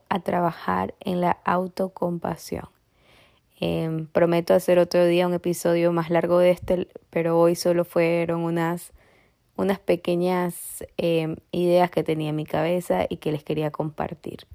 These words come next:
Todos hemos estado ahí, todos hemos sido muy crueles con nosotros mismos. Me identifico mucho y nada, em, te invito a practicar la autocompasión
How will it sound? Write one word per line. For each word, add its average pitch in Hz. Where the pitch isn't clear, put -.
Todos 180
hemos 175
estado 175
ahí, 170
todos 175
hemos 180
sido 175
muy 180
crueles 180
con 170
nosotros 160
mismos. 180
Me 175
identifico 175
mucho 190
y 180
nada, 185
em, 175
te 190
invito 190
a 196
practicar 180
la 180
autocompasión 175